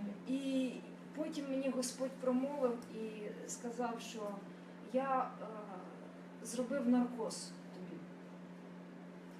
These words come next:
Це був час, період. Це не тривало довго, це тривало, ну, може, тиждень-півтора отакого стану, чи там два тижні.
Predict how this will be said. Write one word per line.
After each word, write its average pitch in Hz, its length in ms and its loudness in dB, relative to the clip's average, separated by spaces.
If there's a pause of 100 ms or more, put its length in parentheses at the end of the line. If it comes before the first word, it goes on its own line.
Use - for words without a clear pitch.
(220)
Це 269 140 2
був 294 260 4
час, 339 400 6
період. 254 500 6
Це 381 120 -2
не 453 80 2
тривало 381 460 8
довго, 240 320 6
це 233 140 0
тривало, 269 640 6
ну, 302 100 -4
може, 254 240 2
тиждень-півтора 208 1040 2
отакого 180 380 -6
стану, 294 420 4 (480)
чи 196 60 -6
там 196 140 -4 (100)
два 254 200 8
тижні. 226 420 0